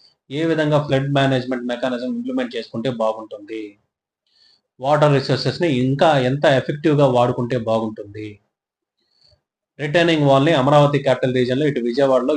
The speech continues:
ఎంతవరకు నిర్మించుకుంటే బాగుంటుంది, లోతట్టు ప్రాంతాల్లో ఉన్న ప్రజలకి శాశ్వ-, శాశ్వతమైన పరిష్కారం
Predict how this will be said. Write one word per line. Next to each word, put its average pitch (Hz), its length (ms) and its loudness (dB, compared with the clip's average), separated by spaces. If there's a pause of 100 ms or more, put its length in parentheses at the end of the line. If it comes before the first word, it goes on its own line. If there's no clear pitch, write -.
ఎంతవరకు 170 680 2
నిర్మించుకుంటే 131 640 -2
బాగుంటుంది, 113 720 -6 (1040)
లోతట్టు 160 380 0
ప్రాంతాల్లో 139 560 2
ఉన్న 127 200 0
ప్రజలకి 135 540 -2 (520)
శాశ్వ-, 151 500 0
శాశ్వతమైన 147 680 0
పరిష్కారం 131 580 0